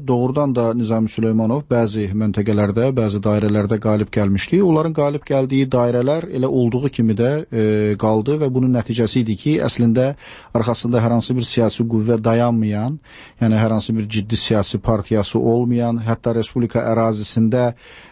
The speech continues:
e, seçki məntəqələrində demək olar ki, bir nəfər də müşahidəçi ilə təmsil olunmayan, e, Nizami Süleymanov otuz faizdən çox səs almışdı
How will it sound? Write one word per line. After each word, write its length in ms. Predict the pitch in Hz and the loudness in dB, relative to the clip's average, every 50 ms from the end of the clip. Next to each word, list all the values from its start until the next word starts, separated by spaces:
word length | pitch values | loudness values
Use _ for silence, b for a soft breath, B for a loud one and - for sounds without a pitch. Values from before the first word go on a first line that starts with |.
| B B | B B
e, 200 | 113 110 110 104 | 0 0 0 0
seçki 360 | - 131 120 - - 139 123 | 0 -2 -4 -2 0 0 0
məntəqələrində 680 | 123 120 113 - 120 113 120 117 113 110 113 113 120 110 | 2 2 0 0 0 0 0 0 0 0 0 0 -2 0
demək 260 | 113 120 113 120 120 | 0 0 0 0 0
olar 180 | 120 120 117 110 | 0 0 -2 -2
ki, 140 | - - 120 | -4 -4 -4
bir 240 | 113 127 156 151 143 | -2 -2 -2 0 0
nəfər 320 | 135 113 104 123 117 113 | -2 -2 0 -2 -2 0
də 120 | 117 110 107 | 0 -2 -2
müşahidəçi 600 | 104 - - 110 110 110 107 110 101 - - 123 | -2 -2 0 0 2 2 0 0 -2 -2 0 0
ilə 100 | 117 113 - | 0 0 0
təmsil 400 | - 117 110 104 - - 117 117 | 0 0 0 0 -2 -2 0 2
olunmayan, 600 | 113 117 123 131 131 127 120 117 110 107 104 - | 2 2 2 2 0 0 0 0 0 -2 -2 -4
e, 560 | 110 110 107 104 107 107 107 104 104 104 104 104 | -4 -2 -2 0 0 0 0 0 0 0 0 0
Nizami 360 | 110 110 101 113 113 113 107 | 0 0 2 2 0 0 -2
Süleymanov 520 | - 113 113 113 113 127 135 151 160 156 | -2 0 0 0 0 0 0 -2 -2 -2
otuz 300 | 156 131 - - 160 - - | -4 -4 -2 -4 -6 -4 -2
faizdən 400 | 127 117 113 104 107 113 107 - | 0 0 0 2 0 0 -2 -2
çox 240 | - 113 98 - - | -2 -4 -4 -2 -2
səs 160 | 113 98 - 104 | -4 -2 0 0
almışdı 460 | 101 95 95 98 - - - 135 151 | 0 0 0 -2 -4 -2 0 2 2